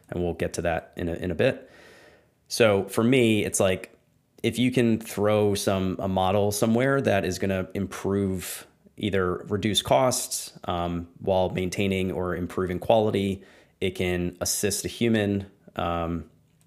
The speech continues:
to do their work more efficiently, things of that nature. So that's my optimistic take on it. Um,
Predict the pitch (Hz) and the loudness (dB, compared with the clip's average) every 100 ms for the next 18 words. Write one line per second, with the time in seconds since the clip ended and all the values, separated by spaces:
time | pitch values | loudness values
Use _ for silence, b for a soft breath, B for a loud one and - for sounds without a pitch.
0 | - - 90 - 98 90 87 90 95 92 | -12 -8 -6 -2 -2 0 -2 -4 -4 -4
1 | - 92 87 - 113 - 107 104 101 - | -2 -4 -2 -2 -2 -2 -2 -2 -2 -8
2 | b b b b b - 120 101 90 90 | b b b b b -2 0 2 0 0
3 | 92 82 - 90 - 90 87 - - 107 | -4 -8 -6 -6 -2 -2 -2 -6 -2 -2
4 | - 101 95 104 101 - 92 - 92 95 | 0 0 0 0 -2 -2 -2 -2 -2 -2
5 | 92 113 127 - - 101 90 87 85 | 0 0 0 -2 -8 -6 -4 -4 -6